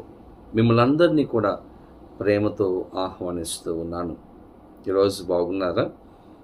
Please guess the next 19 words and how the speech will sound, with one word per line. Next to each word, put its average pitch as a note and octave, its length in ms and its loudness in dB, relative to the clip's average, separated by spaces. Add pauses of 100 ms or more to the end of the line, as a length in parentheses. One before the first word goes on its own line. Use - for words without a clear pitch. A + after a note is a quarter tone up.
(360)
దేవాది D#3 380 6
దేవుడు A2+ 300 2
ప్రతి G2 300 -2
ఒక్కరికి A#2 500 -2
కూడా A2 220 -2
మంచి F#2+ 520 -4 (680)
ఆరోగ్యము, A2 720 2
క్షేమము G2+ 500 -2
అనుగ్రహించి G2 640 -2
ఈ B2+ 100 0
దినాన్ని G2+ 480 -2
చూడడానికి G2 840 -4 (600)
ఆయన F#2+ 160 -4
కృప F#2+ 240 -8 (160)
చూపించి F2+ 520 -2
ఉన్నారు. F2+ 480 -4 (840)
దేవుడు F3 280 8
ఇచ్చినటువంటి A#2+ 540 2
దినములో G2 600 2